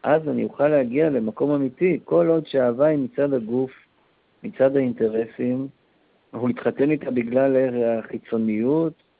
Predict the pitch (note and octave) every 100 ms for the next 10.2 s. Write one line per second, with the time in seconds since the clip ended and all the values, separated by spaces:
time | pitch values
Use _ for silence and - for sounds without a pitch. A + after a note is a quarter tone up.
0 | _ _ _ _ A2+ A#2 A#2+ A#2+ A#2 B2+
1 | C#3+ C3 D3 C#3+ D3+ D3+ D#3 G#3 G3 A#2+
2 | A2+ A#2 B2 C3+ - C3+ C#3 D3+ F#3 C#3
3 | A2+ A2 G#2+ A2 A2 G#2+ A2+ B2 C3+ B2
4 | B2+ C#3+ C#3+ C#3 C3 E3+ G3 - - _
5 | _ _ _ G#2+ C#3 D#3+ E3+ C#3 A#2 A2
6 | D#3 E3 D3 A#2+ C3+ E3+ C#3+ A2 B2+ C3+
7 | G#2 G#2+ B2 F3+ F#3 _ _ _ G#2 G#2+
8 | D3 E3 B2+ A2+ G#2+ G#2+ A2 D3 D#3 C3
9 | B2 C3+ D3 C3 E3 D#3+ A#2+ B2 D#3+ D3+
10 | A#2 D3